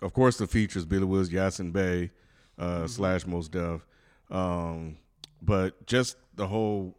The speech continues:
Speaker 1: way it, it sounds, the vibe of it. 'Cause, uh, one day we were leaving the studio, I had it on. I don't know if you remember.
Speaker 2: Mm-hmm.
Speaker 1: And, and
Speaker 2: Mm-hmm.
Speaker 1: just, like, when I left, I had the windows down, and I was just
Speaker 2: Mm-hmm.
Speaker 1: riding. It just sounded so beautiful, like, at night, man, just letting it kinda breathe.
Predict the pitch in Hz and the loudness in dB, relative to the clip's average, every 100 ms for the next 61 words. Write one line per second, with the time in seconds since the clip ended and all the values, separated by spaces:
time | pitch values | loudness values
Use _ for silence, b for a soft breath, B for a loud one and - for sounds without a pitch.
0 | _ - 101 98 87 73 - 87 - - | _ -10 -6 -6 -8 -12 -16 -16 -12 -10
1 | - 98 113 123 123 95 76 92 107 113 | -8 -4 -4 -2 -4 -8 -8 -2 -2 0
2 | 120 120 120 b b b b b b _ | -2 -2 -4 b b b b b b _
3 | 117 110 110 135 180 156 170 160 147 139 | -2 2 2 4 4 4 2 2 0 -2
4 | - 214 143 107 104 98 95 87 85 95 | -2 0 0 0 -2 -4 -6 -8 -6 -4
5 | 127 123 117 110 127 156 90 101 110 107 | -4 -2 -2 0 2 0 -2 -4 -6 -6
6 | 104 107 139 120 110 - b b b - | -6 -8 -4 -4 -4 -10 b b b -6
7 | 113 104 - _ _ _ _ 104 113 110 | -4 -4 -10 _ _ _ _ -10 -6 -4
8 | 127 120 113 80 85 123 120 110 120 117 | -2 -4 -6 -12 -8 -4 -4 -4 -4 -4
9 | 117 113 104 117 131 82 85 117 117 113 | -2 -4 -4 -6 -6 -10 -4 -4 -4 -8
10 | 107 107 101 95 - 123 117 87 87 117 | -10 -6 -6 -8 -10 -6 -6 -8 -6 -4
11 | 113 - 95 87 - b b b - 98 | -4 -6 -10 -10 -14 b b b -8 -8
12 | 92 _ _ _ 107 95 73 78 87 101 | -8 _ _ _ -6 -6 -8 -12 -2 4
13 | 139 117 87 95 98 90 92 110 107 98 | 6 4 -4 -8 -6 -6 -4 -2 -2 -4
14 | 82 107 87 76 90 139 110 87 | -8 -8 -8 -8 -2 2 2 -2